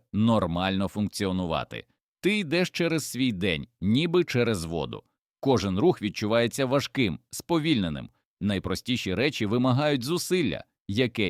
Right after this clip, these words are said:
інші не можуть побачити. Ти посміхаєшся, коли це від тебе очікується.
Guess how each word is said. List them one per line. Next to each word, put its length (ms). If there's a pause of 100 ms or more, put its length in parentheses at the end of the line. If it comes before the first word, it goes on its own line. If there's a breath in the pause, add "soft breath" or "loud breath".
(120)
інші 500 (120)
не 260
можуть 460
побачити. 720 (360)
Ти 120
посміхаєшся, 720
коли 240
це 140
від 140
тебе 240
очікується. 720